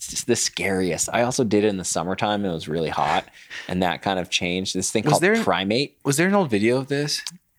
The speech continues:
Speaker 1: There,
Speaker 2: Did
Speaker 1: they
Speaker 2: you,
Speaker 1: used
Speaker 2: did you
Speaker 1: the
Speaker 2: place,
Speaker 1: video in
Speaker 2: like, a
Speaker 1: Boys in the
Speaker 2: weird
Speaker 1: Bo-, yeah, there's a
Speaker 2: cylinder?
Speaker 1: vertical Big Bro.
Speaker 2: Yeah,
Speaker 1: Matt
Speaker 2: Big Bro.
Speaker 1: Samet did the first ascent, and then I did the second ascent.
Speaker 2: Okay.
Speaker 1: And then it got bolted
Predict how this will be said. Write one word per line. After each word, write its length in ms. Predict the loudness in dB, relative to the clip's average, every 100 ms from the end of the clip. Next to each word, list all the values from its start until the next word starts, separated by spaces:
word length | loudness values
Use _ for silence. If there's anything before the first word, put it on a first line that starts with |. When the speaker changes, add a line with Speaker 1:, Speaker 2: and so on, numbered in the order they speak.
| _ _ _ 0
Speaker 1:
There, 200 | 2 2 -4 _ _ _
Speaker 2:
Did 120 | -12 2
Speaker 1:
they 120 | 4
Speaker 2:
you, 120 | 6
Speaker 1:
used 120 | 6 6
Speaker 2:
did 120 | 6
you 60 | 4
Speaker 1:
the 60 |
Speaker 2:
place, 220 | 6 8 8
Speaker 1:
video 160 | 8 8
in 60 |
Speaker 2:
like, 220 | 6 4 8
a 20 |
Speaker 1:
Boys 160 | 8 8
in 40 |
the 60 | 6
Speaker 2:
weird 140 | 4 4
Speaker 1:
Bo-, 60 |
yeah, 220 | 8 10 10
there's 180 | 8
a 60 | 6
Speaker 2:
cylinder? 360 | 6 6 8 8 8
Speaker 1:
vertical 200 | 6 6
Big 240 | 4 4
Bro. 420 | 6 8 8 4 -4
Speaker 2:
Yeah, 260 | 0 4 6
Speaker 1:
Matt 120 | 6
Speaker 2:
Big 140 | 6 6
Bro. 120 | 6
Speaker 1:
Samet 380 | 6 4 2 4
did 180 | 4 4
the 60 |
first 300 | 2 2 2
ascent, 380 | 0 2 2 0
and 80 | 0
then 120 | 0
I 140 | 2 2
did 220 | 2 0
the 80 | -2
second 380 | 0 -2 -2 -8
ascent. 340 | -6 -6 -6 -2
Speaker 2:
Okay. 360 | -2 0 0 -2 -10 _ -4
Speaker 1:
And 140 | 0
then 140 | 0 0
it 60 | 0
got 240 | -2 -2
bolted 400 | -4 0 0 0